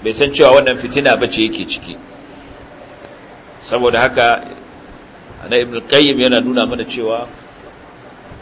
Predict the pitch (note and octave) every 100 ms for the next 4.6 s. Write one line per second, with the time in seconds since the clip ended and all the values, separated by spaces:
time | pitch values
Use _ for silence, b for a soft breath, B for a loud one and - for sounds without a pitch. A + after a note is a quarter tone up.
0 | - G2 A#2+ D#3 C#3 - C3 D3 D3 C#3
1 | B2+ C#3+ B2+ A#2+ C3+ D3+ B2+ A2+ - -
2 | C#3 D3 D3 D3+ C#3+ G#2+ - - - -
3 | - - E3 D3 B2+ D3 A#2+ B2+ C3+ A#2+
4 | G#2 G2 A#2 B2 -